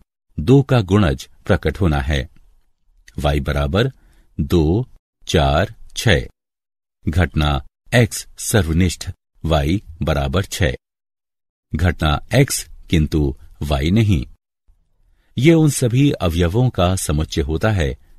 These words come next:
जो एक्स में तो हैं, लेकिन वाई में नहीं हैं। इसे एक्स घटा वाई के रूप में लिखा जाता है और एक्स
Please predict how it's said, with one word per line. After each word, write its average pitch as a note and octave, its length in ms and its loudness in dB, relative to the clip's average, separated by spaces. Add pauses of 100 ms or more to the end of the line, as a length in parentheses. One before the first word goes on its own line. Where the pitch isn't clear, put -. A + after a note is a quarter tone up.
जो D2 320 -4 (140)
एक्स - 280 -2
में A#2+ 120 0
तो A#2 140 -2
हैं, G#2+ 280 0 (380)
लेकिन E2 460 -2 (320)
वाई F2 320 2
में D#2+ 220 2
नहीं E2+ 320 0
हैं। C#2 260 -4 (640)
इसे F2+ 300 -4 (480)
एक्स C3+ 400 0 (220)
घटा D2+ 320 0 (340)
वाई F#2+ 280 0
के F2+ 160 0
रूप F2+ 240 -2
में D2 200 -2 (260)
लिखा F2+ 280 -2
जाता C#2 300 -4
है C2 200 -6 (680)
और D#2 320 0 (300)
एक्स - 380 -2